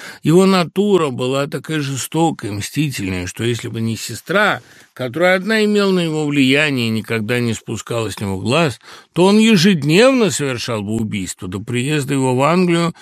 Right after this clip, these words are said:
он засек до смерти нескольких туземцев, которые, по мнению клейстергамских жителей, кочевали то в Азии, то в Африке, то в Вест-Индии, то на Северном полюсе.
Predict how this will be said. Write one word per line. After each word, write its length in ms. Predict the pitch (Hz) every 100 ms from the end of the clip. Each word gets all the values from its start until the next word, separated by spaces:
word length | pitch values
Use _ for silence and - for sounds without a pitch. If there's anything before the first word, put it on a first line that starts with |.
| - _
он 180 | 131 135
засек 480 | 135 127 - 165 143
до 220 | 151 160
смерти 380 | 127 147 127 123
нескольких 720 | 123 131 120 139 123 - 113
туземцев, 800 | - 95 131 220 226 185 101 90 - - -
которые, 440 | 120 113 113 110
по 180 | 95 110
мнению 420 | 113 113 104 101
клейстергамских 1040 | - 101 98 - 95 95 85 85 - 104
жителей, 640 | 104 107 151 - 165 170 190 - - _ -
кочевали 640 | 131 - 131 123 117 110
то 200 | 98 107
в 100 | 101
Азии, 380 | 113 139 170 190
то 180 | - 98
в 80 | 98
Африке, 460 | 127 123 147 160
то 180 | 143 131
в 120 | 117
Вест-Индии, 680 | 113 104 - 80 76 85 101
то 200 | 107 165
на 160 | 139 110
Северном 540 | - 110 87 82 80
полюсе. 540 | - - - - -